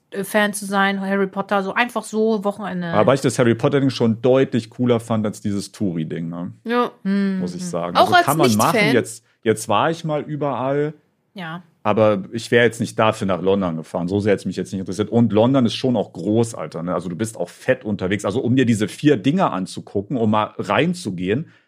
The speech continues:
Speaker 2: das ist ja im Grunde nichts. Dann hast du ja eigentlich nichts gesehen.
Speaker 3: Ja, ja.
Speaker 2: So, nicht viel. Bruder, ganzer Tag weg, kannst vergessen.
Speaker 3: Oha.
Speaker 2: In dieses, in diesen London Tower hätten wir nicht mal reingekonnt. Das hätte schon viel zu viel Zeit gefressen. Allein,
Speaker 1: Aber
Speaker 2: wenn
Speaker 1: du
Speaker 2: du dir
Speaker 1: warst
Speaker 2: die Cathedral anguckst,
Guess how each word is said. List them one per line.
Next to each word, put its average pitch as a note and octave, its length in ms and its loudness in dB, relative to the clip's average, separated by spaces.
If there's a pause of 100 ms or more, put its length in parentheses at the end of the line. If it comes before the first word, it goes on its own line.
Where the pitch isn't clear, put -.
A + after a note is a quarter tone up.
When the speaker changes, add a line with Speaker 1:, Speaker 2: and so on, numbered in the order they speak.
(160)
Speaker 2:
das A2 160 2
ist B2+ 100 2
ja C#3+ 80 6
im A#2 80 4
Grunde G#2+ 260 4
nichts. A#2 180 4
Dann F2+ 120 0
hast B2+ 160 0
du A#2+ 40 2
ja G#2+ 120 4
eigentlich B2 380 0
nichts A2+ 420 0
gesehen. G2+ 380 2
Speaker 3:
Ja, A3 80 0
ja. G2 260 0
Speaker 2:
So, F#2 180 -2
nicht G2 220 -2
viel. A#2 400 2 (260)
Bruder, G#2+ 360 -2
ganzer G#2 320 0
Tag G2 240 0
weg, F#2 100 -4
kannst F#2 200 -8
vergessen. F3+ 280 -4
Speaker 3:
Oha. G3+ 300 0
Speaker 2:
In A2+ 80 4
dieses, A2 320 0
in G#2+ 80 2
diesen G#2 180 0
London A2+ 360 2
Tower A#2 260 2
hätten G#2+ 140 0
wir G#2 60 0
nicht G#2 120 -4
mal F2+ 100 -2
reingekonnt. F2+ 520 -2
Das E2+ 100 -10
hätte F#2+ 140 -4
schon F2+ 120 -8
viel A2 140 -8
zu F2 80 -10
viel - 100 -16
Zeit F#2 220 -10
gefressen. - 380 -14 (800)
Allein, A#2+ 360 6
Speaker 1:
Aber G#3 100 4
Speaker 2:
wenn F3+ 80 6
Speaker 1:
du F3 60 8
Speaker 2:
du F#3 60 8
dir E3+ 60 8
Speaker 1:
warst D#3 120 6
Speaker 2:
die D3+ 120 2
Cathedral C#3 760 2
anguckst, G#2+ 760 -2